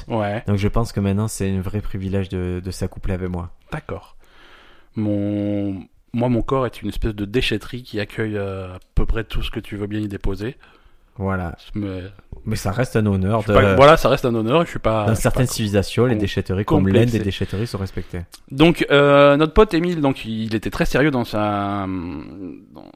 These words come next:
Speaker 1: dans sa procédure. Il a
Speaker 2: Tout à
Speaker 1: été
Speaker 2: fait.
Speaker 1: voir le tribunal et tout, en disant, « Bon, qu'est-ce qu'on fait, comment on fait, machin ? » Et là, le tribunal, après avoir réfléchi pendant quelques semaines, voire quelques mois, ont répondu très officiellement, « Non. »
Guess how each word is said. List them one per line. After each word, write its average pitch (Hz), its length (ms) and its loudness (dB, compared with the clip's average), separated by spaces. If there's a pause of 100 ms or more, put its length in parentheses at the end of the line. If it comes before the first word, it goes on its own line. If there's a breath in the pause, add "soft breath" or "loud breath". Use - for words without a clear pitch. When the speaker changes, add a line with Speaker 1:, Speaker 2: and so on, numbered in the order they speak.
(180)
Speaker 1:
dans 101 140 -12
sa 104 140 -8
procédure. 240 440 -2
Il 196 100 0
a 104 80 2
Speaker 2:
Tout 98 60 -4
à - 20 0
Speaker 1:
été - 20 -
Speaker 2:
fait. 90 60 -2
Speaker 1:
voir 110 200 4
le 107 100 -4
tribunal 120 440 -4
et 120 60 -4
tout, - 160 -8
en 131 60 0
disant, « 113 200 -4
Bon, 139 160 -2
qu'est-ce 127 160 -8
qu'on 123 140 -4
fait, 147 160 -4
comment 113 240 -6
on 110 60 -4
fait, 156 220 0
machin ? » 160 280 -6 (600 loud breath)
Et - 40 -2
là, 143 80 8
le 160 80 6
tribunal, 131 460 2
après - 200 2
avoir 113 220 4
réfléchi 110 380 -4
pendant 104 200 -2
quelques 101 300 -6
semaines, 113 300 -2
voire 98 160 -2
quelques - 240 -2
mois, 143 360 0
ont 117 120 -2
répondu 104 380 -4
très 107 180 -8
officiellement, « 110 720 -2 (420)
Non. » 123 480 4